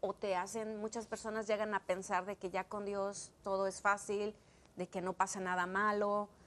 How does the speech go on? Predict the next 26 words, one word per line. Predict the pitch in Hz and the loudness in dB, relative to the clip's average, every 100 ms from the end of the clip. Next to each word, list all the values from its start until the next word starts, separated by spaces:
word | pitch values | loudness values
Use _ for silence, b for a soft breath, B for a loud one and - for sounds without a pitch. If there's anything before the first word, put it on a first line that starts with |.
| B | B
y | 247 | -4
no | 262 | -2
es | 320 - | -4 -6
así, | 359 - 208 214 - - - - | -8 -6 -6 -6 -12 -20 -20 -2
pero | 233 220 220 - | 0 4 4 2
entiendes | 220 226 254 262 302 | 0 0 -2 -2 -4
que | - 233 | -2 -4
de | 208 | -4
su | - | -4
mano | 208 214 214 214 330 - - - | -2 0 0 -2 -6 -12 -20 -4
todo | 233 233 | -2 0
es | 226 | -2
posible. | - 214 233 214 185 - - - B B B - | -8 -6 -4 -6 -8 -16 -20 -20 B B B -8
Y, | 220 196 185 175 156 - - - | -6 -6 -8 -8 -10 -12 -16 -2
y | 233 | -2
así | 240 302 | 0 -2
fue | - 339 | 0 0
como | - 254 208 | 2 0 2
decidí | 190 - 214 220 | 0 -2 -4 -4
que | - | -2
a | 247 | -2
través | - 208 208 | 2 2 2
de | 226 | 0
la | 214 | 0
fundación | 208 190 190 - 208 196 | -2 -2 -2 -2 -2 -2
quería | 202 208 185 180 180 | -2 -4 0 2 2